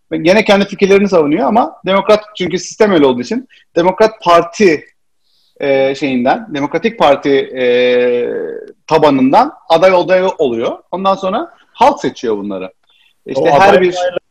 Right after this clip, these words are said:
Speaker 2: halk mı seçiyor? Yani, e, başka seçimler
Speaker 1: Yok, kendi
Speaker 2: mi oluyor?
Speaker 1: aday adaylarını kendileri karar veriyor. Ben gidip aday adayı olabilirim. Yani gidip ben işte
Speaker 2: Ya hayır,
Speaker 1: Demokrat
Speaker 2: bahsettiğim
Speaker 1: Parti'den
Speaker 2: o değil. Yani aday adayı sen oldun. Peki seni kim seçiyor? Parti içerisindeki
Speaker 1: Halk.
Speaker 2: delegeler mi? Halk doğrudan mı?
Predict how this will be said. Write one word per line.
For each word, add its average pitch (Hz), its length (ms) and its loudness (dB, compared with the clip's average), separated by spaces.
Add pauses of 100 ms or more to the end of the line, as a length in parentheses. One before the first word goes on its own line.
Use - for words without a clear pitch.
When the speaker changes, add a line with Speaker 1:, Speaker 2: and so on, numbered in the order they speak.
(160)
Speaker 2:
halk 170 340 0
mı 226 100 -6
seçiyor? - 500 -12
Yani, 107 460 -8 (240)
e, 104 60 -10 (540)
başka 101 280 -2
seçimler 170 300 -2
Speaker 1:
Yok, - 80 -8
kendi 160 200 0
Speaker 2:
mi 123 60 -8
oluyor? 92 200 -18 (960)
Speaker 1:
aday 180 320 4
adaylarını 185 460 0
kendileri 202 400 0
karar 156 200 0
veriyor. 123 160 -2
Ben 165 180 2
gidip 160 280 -10
aday 156 200 -2
adayı 156 240 -4
olabilirim. 156 400 -4
Yani 123 160 -6
gidip 131 200 -8
ben 143 180 0
işte 127 120 -4
Speaker 2:
Ya 127 100 -4
hayır, 156 160 8
Speaker 1:
Demokrat 131 220 4
Speaker 2:
bahsettiğim 135 200 2
Speaker 1:
Parti'den 160 260 2
Speaker 2:
o - 20 2
değil. 151 180 4
Yani 117 260 0
aday 127 240 2
adayı 135 240 6
sen 143 240 0
oldun. 151 600 2
Peki 123 200 -6
seni 160 240 -4
kim 208 220 0
seçiyor? 107 460 -6
Parti 117 300 -4
içerisindeki 151 340 2
Speaker 1:
Halk. - 300 -14
Speaker 2:
delegeler 160 440 6
mi? 254 200 4
Halk 175 260 2
doğrudan 151 380 0
mı? 85 140 -20